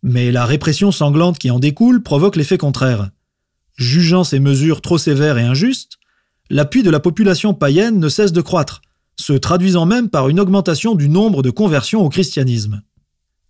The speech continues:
Dix ans plus tard, en trois cent treize, un événement majeur se produit. Les empereurs Licinius et Constantin Ier promulguent le célèbre édit de Milan, grâce auquel les chrétiens obtiennent la liberté de culte,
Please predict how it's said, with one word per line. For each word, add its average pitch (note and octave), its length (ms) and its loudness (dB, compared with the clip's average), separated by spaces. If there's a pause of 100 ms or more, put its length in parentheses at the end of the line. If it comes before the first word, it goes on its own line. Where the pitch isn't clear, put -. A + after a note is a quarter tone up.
(200)
Dix D#3 300 0
ans C3+ 100 2
plus D3 160 -2
tard, G#3+ 320 0
en C3+ 140 0
trois - 180 -2
cent C#3+ 160 -2
treize, G#3 560 -2
un C3+ 220 0
événement D#3+ 400 2
majeur F#3 500 2
se - 140 -2
produit. A#2 420 -2 (540)
Les B2+ 240 0
empereurs F3 400 0
Licinius E3+ 640 0
et B2 100 -2
Constantin B2+ 640 -4
Ier G3 340 2
promulguent F#3+ 560 0
le C3+ 160 2
célèbre F#3+ 560 0
édit F#3+ 380 0
de C#3+ 100 2
Milan, C3+ 400 0 (480)
grâce C#3 280 -4
auquel A3 280 0
les D3+ 120 0
chrétiens F3+ 500 -2
obtiennent F#3 400 0
la C#3+ 80 0
liberté D3 380 -2
de C3+ 100 0
culte, B3 420 -2